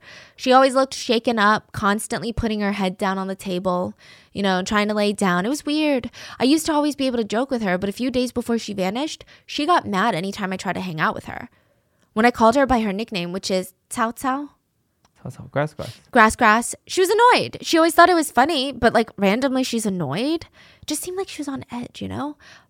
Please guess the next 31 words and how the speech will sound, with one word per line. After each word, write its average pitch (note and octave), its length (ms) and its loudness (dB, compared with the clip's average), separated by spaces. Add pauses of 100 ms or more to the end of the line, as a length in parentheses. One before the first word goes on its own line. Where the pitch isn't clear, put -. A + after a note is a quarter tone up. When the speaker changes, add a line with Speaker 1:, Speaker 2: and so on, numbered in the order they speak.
(120)
Speaker 1:
Personally, A#3 500 -2 (160)
I A3 120 2
don't A3+ 180 0
think F3+ 160 -4
that D#3 100 2
anything F3+ 300 -4
happened F#3+ 400 -4
to A#3 80 -6
Gao. A#3+ 280 4
I A#3 120 -2
think A3+ 180 -6
that A#3 140 -6
she A3 120 -8
ran F#3+ 220 -4
away E3+ 280 -4
or E3 60 -6
maybe F#3 260 -6
she G3+ 140 -8
went F#3 160 -6
into F#3 140 -12
hiding. - 540 -10 (920)
When A3 180 0
police D4 300 4
asked C#4 240 4
him G3+ 180 -2
why, F#3 300 4
he A3 160 -6
said G#3+ 160 0
he A3+ 100 -4
didn't G3 180 -4
know. - 300 -6